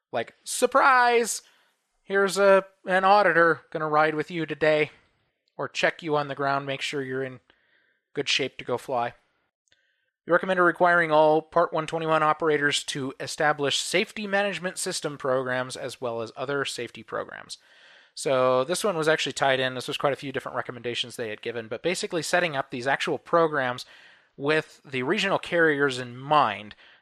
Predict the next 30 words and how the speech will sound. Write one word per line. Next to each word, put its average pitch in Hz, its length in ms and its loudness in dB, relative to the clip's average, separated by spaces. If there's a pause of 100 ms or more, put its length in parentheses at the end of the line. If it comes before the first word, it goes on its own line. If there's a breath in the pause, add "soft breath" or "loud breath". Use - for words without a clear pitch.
They 139 100 2
wanted 135 320 0
these 127 200 -8
regional 160 300 -6
carriers 147 380 0
to 135 100 -8
work 147 300 0
together 147 420 -2
to 139 220 -8
start - 640 0
these 127 580 -8 (480)
management, 147 720 -4
these 127 140 -10
safety 156 280 -4
management 127 640 -6 (120)
programs 110 760 -2 (560 soft breath)
that 139 380 -4
would 123 380 0 (400)
help 156 380 2
learn, 180 640 0 (100)
audit, 151 360 4 (240)
and 113 260 -10
train 139 680 -2
based 127 320 -4
on 120 260 -8
findings 120 600 -4 (440 soft breath)
what, 147 640 0
how 180 240 0
to 185 180 -4
better 143 580 0